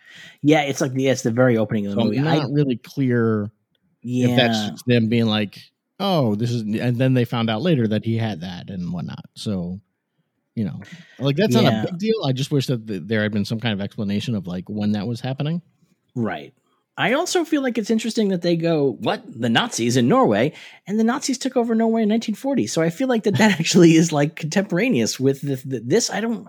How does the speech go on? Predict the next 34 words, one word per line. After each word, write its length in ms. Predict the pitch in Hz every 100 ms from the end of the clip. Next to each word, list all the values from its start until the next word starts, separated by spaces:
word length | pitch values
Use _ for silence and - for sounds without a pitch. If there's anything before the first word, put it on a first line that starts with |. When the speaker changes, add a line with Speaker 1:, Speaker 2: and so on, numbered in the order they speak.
| -
Speaker 1:
I, 160 | 196
I, 320 | - 202 220 214 - - - -
I 20 |
feel 160 | 185 262
like 160 | 247 180
this 180 | 208
is, 140 | 220 185
like, 160 | 175
nineteen 340 | 175 180 - 170
forty-two 1080 | - 165 160 135 - - 196 277 156 - -
almost. 460 | 185 160 - - - _ _ _ _ _ _ _ _ _ -
Speaker 2:
I 60 | 139
mean, 100 | 139
America's 460 | 143 175 160 143
in 80 | 135
the 80 | 107
war. 420 | 127 208 175 147 - _ _ _
So, 500 | - 120 85 76 117 - _ -
yeah. 300 | 110 196 240 - _ _ _ _ _ -
Speaker 1:
I 100 | 190
mean, 200 | 196 185
it's 160 | 180
kinda 400 | - 247 262 254
wild 580 | 147 143 196 262 220 127
to 120 | - 117
me 240 | 107 107
because, 960 | 117 123 - 135 123 120 117 113 107 -
uh, 340 | 123 117 117
when 100 | 120
they 80 | 147
go, 200 | 170 135
"Nazis 520 | 104 127 - - 107
in 140 | 110 101
Norway," 560 | 240 277 - 101 139